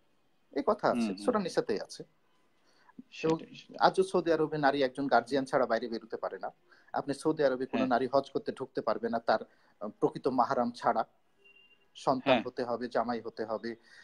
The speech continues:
Speaker 1: শ্বশুর
Speaker 2: তার
Speaker 1: হতে
Speaker 2: একজন
Speaker 1: হবে,
Speaker 2: গার্ডিয়ান
Speaker 1: বাপ
Speaker 2: থাকা
Speaker 1: হতে
Speaker 2: লাগবে।
Speaker 1: হবে।
Speaker 2: হুম।
Speaker 1: গার্ডিয়ান এবং মাহরাম হতে হবে, যার সঙ্গে বি-, বিয়ে, আহ, চলবে না।
Speaker 2: হুম।
Speaker 1: তা সে ছাড়া সৌদি আরবে কোনো
Speaker 2: আচ্ছা।
Speaker 1: নারী হজ করতেও ঢুকতে পারবে না।
Speaker 2: আচ্ছা, আচ্ছা, আচ্ছা, আচ্ছা।
Speaker 1: এই হচ্ছে
Speaker 2: কিন্তু
Speaker 1: কথা।
Speaker 2: এরকম আমরা শুনেছি যে হজ করার সময় অনেক হ্যারাসমেন্ট হয়েছে, অনেক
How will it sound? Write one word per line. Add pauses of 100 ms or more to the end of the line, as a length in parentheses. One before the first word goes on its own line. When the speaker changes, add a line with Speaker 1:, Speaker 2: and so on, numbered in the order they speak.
(160)
Speaker 1:
শ্বশুর
Speaker 2:
তার
Speaker 1:
হতে
Speaker 2:
একজন
Speaker 1:
হবে,
Speaker 2:
গার্ডিয়ান
Speaker 1:
বাপ
Speaker 2:
থাকা
Speaker 1:
হতে
Speaker 2:
লাগবে।
Speaker 1:
হবে।
Speaker 2:
হুম।
Speaker 1:
গার্ডিয়ান
এবং
মাহরাম
হতে
হবে,
যার
সঙ্গে
বি-,
বিয়ে, (840)
আহ,
চলবে
না। (100)
Speaker 2:
হুম। (140)
Speaker 1:
তা
সে
ছাড়া
সৌদি
আরবে
কোনো
Speaker 2:
আচ্ছা।
Speaker 1:
নারী
হজ
করতেও
ঢুকতে
পারবে
না। (960)
Speaker 2:
আচ্ছা,
আচ্ছা,
আচ্ছা,
আচ্ছা। (380)
Speaker 1:
এই
হচ্ছে
Speaker 2:
কিন্তু
Speaker 1:
কথা।
Speaker 2:
এরকম
আমরা
শুনেছি
যে
হজ
করার
সময়
অনেক
হ্যারাসমেন্ট
হয়েছে,
অনেক